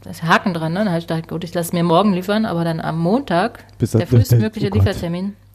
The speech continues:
Speaker 1: Ja,
Speaker 2: Das
Speaker 1: weil
Speaker 2: ist
Speaker 1: es
Speaker 2: das,
Speaker 1: so viel
Speaker 2: fängt
Speaker 1: los
Speaker 2: das mit
Speaker 1: ist.
Speaker 2: dem Zittern wieder an.
Speaker 1: <laughs> Ich sag's dir.
Speaker 2: <laughs> Auweia.
Speaker 1: Gut, dass die Flaschen Wein noch irgendwo anders, äh, käuflich
Speaker 2: Ja.
Speaker 1: zu erwerben sind, aber
Speaker 2: Ja.
Speaker 1: für so einen Kasten Wasser oder so ist das schon mal ganz praktisch.
Speaker 2: Das stimmt.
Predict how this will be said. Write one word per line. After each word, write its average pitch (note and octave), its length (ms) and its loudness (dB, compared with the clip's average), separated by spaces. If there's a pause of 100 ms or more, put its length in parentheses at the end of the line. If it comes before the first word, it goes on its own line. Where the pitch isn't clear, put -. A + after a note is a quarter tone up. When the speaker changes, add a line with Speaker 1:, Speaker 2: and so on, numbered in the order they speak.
Speaker 1:
Ja, - 80 0
Speaker 2:
Das G3+ 100 0
Speaker 1:
weil D#3+ 40 -6
Speaker 2:
ist D#3+ 60 -4
Speaker 1:
es - 80 0
Speaker 2:
das, - 20 -
Speaker 1:
so - 80 -10
viel F#3+ 140 -10
Speaker 2:
fängt B2 160 0
Speaker 1:
los G#2+ 80 2
Speaker 2:
das - 40 -2
mit C3 100 2
Speaker 1:
ist. A#2+ 60 2
Speaker 2:
dem - 60 -18
Zittern D3+ 300 2
wieder G#2+ 160 0
an. G#2+ 220 -2
Speaker 1:
<laughs> - 60 -20 (1080)
Ich E3+ 100 -2
sag's - 260 -4
dir. F3+ 160 -2 (320)
Speaker 2:
<laughs> - 340 -10
Auweia. B2 640 2 (580)
Speaker 1:
Gut, - 140 -4
dass F3+ 80 -2
die G3+ 100 -4
Flaschen F#3+ 320 0
Wein F3+ 180 2
noch G3+ 140 0
irgendwo F#3+ 200 -6
anders, G3+ 260 -4
äh, E3+ 140 -4 (260)
käuflich B2 380 2
Speaker 2:
Ja. - 40 -20
Speaker 1:
zu F3 100 -6
erwerben F3 360 -6
sind, E3+ 240 -10
aber E3+ 320 -10
Speaker 2:
Ja. C3+ 180 6
Speaker 1:
für D#3+ 60 6
so F#3 60 0
einen E3+ 80 -2
Kasten A3 580 0
Wasser A#3 260 2
oder A#3 140 0
so A#3+ 100 -6
ist A#3+ 120 -10
das A3 100 -12
schon A3 140 -8
mal G#3+ 100 -4
ganz G#3+ 160 -8
praktisch. - 420 -16 (140)
Speaker 2:
Das - 160 0
stimmt. B2 400 2